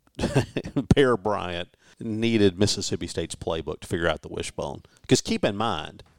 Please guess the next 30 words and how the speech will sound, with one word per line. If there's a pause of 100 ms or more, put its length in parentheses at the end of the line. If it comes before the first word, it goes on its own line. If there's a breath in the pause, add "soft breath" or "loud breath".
we
only
scored
six
points
in
eighty.
It
<laughs>
wasn't
like
we, (360 soft breath)
we
s-,
put
forty
on
the
board
and
they
had
to
figure
out
a
way
to
stop
it.